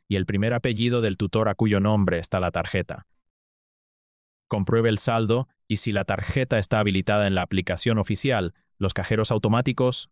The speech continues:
o las sucursales del Banco del Bienestar. Si no se realizó el depósito, prepare la curpe, el folio de registro, la información de la escuela, los últimos cuatro dígitos de la tarjeta y los registros de las comprobaciones.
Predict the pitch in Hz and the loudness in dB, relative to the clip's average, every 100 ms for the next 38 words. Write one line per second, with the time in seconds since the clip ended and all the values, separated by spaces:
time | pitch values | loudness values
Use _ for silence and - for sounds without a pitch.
0 | - 98 90 110 101 92 107 104 98 95 | -2 0 0 -2 -2 0 0 0 2 0
1 | 90 95 95 92 85 90 85 80 - 78 | 0 0 0 -2 -2 -4 -6 -8 -8 -8
2 | - _ _ _ _ _ _ _ _ _ | -8 _ _ _ _ _ _ _ _ _
3 | _ - - 104 113 147 127 113 104 - | _ -12 -2 0 0 0 0 0 0 0
4 | 135 110 98 135 143 139 127 139 - _ | 0 2 2 2 0 0 -2 -2 -4 _
5 | 98 92 110 123 113 95 131 147 127 104 | -6 -4 -2 -2 -2 -2 0 0 0 0
6 | 92 87 _ _ _ _ 98 87 113 110 | -2 -4 _ _ _ _ -2 0 0 2
7 | 107 92 87 139 - 98 92 90 87 87 | 2 0 0 -2 0 -2 0 -2 -2 -2
8 | 87 - 95 90 82 - - 110 110 113 | -2 -2 -2 -2 -4 -4 -2 0 0 -2
9 | - _ _ 131 123 160 160 139 117 104 | -6 _ _ -2 0 0 2 2 2 0
10 | - 107 101 104 104 104 98 92 90 82 | -2 0 2 2 0 -2 -2 -2 -2 -4
11 | 85 - 135 131 156 - 127 98 90 87 | -6 -4 -4 -2 -4 -2 0 2 0 -2
12 | 82 131 123 - 110 92 92 85 80 95 | -2 -2 -2 -2 -2 0 0 -2 -2 -4
13 | 87 85 80 - 117 113 80 - | -2 -2 -4 -2 0 0 -2 -6